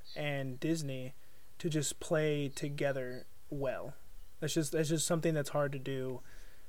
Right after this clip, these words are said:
And it makes sense, right? I mean, two, you know, big multi-million dollar companies that are trying to make movies together. I can see how that's difficult. Uh, at the end of the day, I honestly think for,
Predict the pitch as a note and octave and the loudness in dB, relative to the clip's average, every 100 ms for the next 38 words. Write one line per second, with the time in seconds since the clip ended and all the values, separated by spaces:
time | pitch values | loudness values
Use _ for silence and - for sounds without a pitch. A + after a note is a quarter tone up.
0 | - - D3 C#3 F3 A3 F#3 - D#3 F3+ | -8 -2 0 6 10 12 10 6 4 4
1 | D3+ - C#3+ F3 F3 D#3+ - F#3 F3 C#3+ | 4 0 2 2 2 0 2 2 4 2
2 | D3 D#3 D3+ - - - D3+ D3 C3+ D3 | 2 0 -2 -6 -2 2 2 2 2 2
3 | D3+ C#3+ D3 D3 C#3+ C#3 - D#3 D#3 C3 | 2 2 2 2 4 4 2 -2 -2 -4
4 | C3 B2+ - - - - - - - - | -4 -4 -6 -6 -8 -6 -8 -8 -8 -8
5 | - D3 C3+ C3 - C3+ C#3+ C3+ C3+ C3 | 0 4 6 6 4 0 0 0 0 -2
6 | C#3+ C3+ C3 C3 C3 - D#3+ C#3+ C#3+ C#3+ | 2 4 6 4 0 -2 -2 0 0 0
7 | D3 B2+ C3 B2+ C3 C#3 C#3+ C3 D3+ C#3 | 0 -2 -4 -2 0 0 -2 -2 0 0
8 | C3 A#2+ - D3+ B2+ C3+ - E3+ E3+ G3+ | 0 -2 -4 -2 -2 -2 4 4 10 10
9 | A#3 B3 G3+ F3+ F3 E3 D3+ F3 F#3 E3 | 12 10 10 10 10 8 6 2 2 0
10 | D3+ D#3 - - - D#3 C#3+ | 0 -2 -6 -8 0 2 2